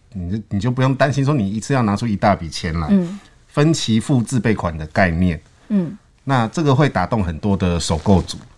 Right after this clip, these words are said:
Speaker 2: 嗯。
Speaker 1: 可是，<clears throat> 呃，大家要注意的就是说，这个里面其实有一些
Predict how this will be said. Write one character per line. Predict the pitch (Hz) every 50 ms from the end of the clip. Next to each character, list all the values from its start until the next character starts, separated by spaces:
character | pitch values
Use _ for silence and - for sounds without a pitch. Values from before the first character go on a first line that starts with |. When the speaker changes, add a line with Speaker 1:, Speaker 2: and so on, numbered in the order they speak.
| - - -
Speaker 2:
嗯。 | - 196 -
Speaker 1:
可 | - - 208
是， | 202 - 185 170 156 147 143 - - - - - - _ - 294 285
<clears throat> | 294 285 247 - - - _ _ - _ _ -
呃， | - 110 104 107
大 | - 160 180
家 | 156 165
要 | 175 165
注 | 160 - 170 160
意 | 156 139
的 | 123 110 107
就 | 101 117
是 | 107 - 120 110
说， | 98 110 110 110
这 | 104 - 143
个 | 120 113 104 101 104 98
里 | 90 87
面 | 101 117 110
其 | - 117
实 | 107 - - 110
有 | 104 95 87
一 | 90 104
些 | 98 - - 101 98 95 95 95 95 92